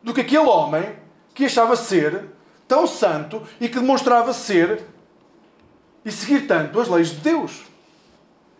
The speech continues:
Ela amou tanto Jesus que aquele homem apenas podia ficar envergonhado daquilo que estava a fazer. E é-nos dita a razão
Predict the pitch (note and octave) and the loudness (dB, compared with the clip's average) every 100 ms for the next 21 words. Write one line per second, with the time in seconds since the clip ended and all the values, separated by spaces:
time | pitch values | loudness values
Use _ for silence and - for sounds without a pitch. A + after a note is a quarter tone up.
0 | _ _ _ _ _ _ _ _ _ _ | _ _ _ _ _ _ _ _ _ _
1 | _ _ _ _ _ _ _ - G3 G3 | _ _ _ _ _ _ _ 0 4 4
2 | F#3+ F#3 - C#4 D4+ - G#3+ - G#3+ D#3 | 2 0 0 0 -2 -8 -12 -10 -10 -6
3 | D3+ E3+ - - - _ _ _ _ _ | -4 -4 -8 -16 -20 _ _ _ _ _
4 | _ _ _ _ _ _ _ _ _ _ | _ _ _ _ _ _ _ _ _ _
5 | _ _ _ _ _ _ _ _ _ _ | _ _ _ _ _ _ _ _ _ _
6 | - A#3 A#3 E3 E3 F#3 G3+ G3+ G3 F3+ | -12 -2 0 2 0 -4 -6 -8 -12 -8
7 | D#3+ D3+ E3 F#3 D#3+ A#2 A2+ B2 F3 D3+ | -6 -6 -8 -6 -4 -4 -6 -10 -8 -10
8 | - C3+ C3 E3 G3+ C4 - - _ - | -10 -10 -8 -8 -8 -10 -12 -20 _ -20
9 | - A#3 G#3+ F#3+ F3+ - _ _ _ _ | -20 -12 -8 -8 -10 -14 _ _ _ _
10 | _ _ - A3 A3 A#3+ A3 A3 D#3+ C3+ | _ _ -8 -6 -2 0 0 0 -2 -4
11 | C#3 D#3 | -8 -16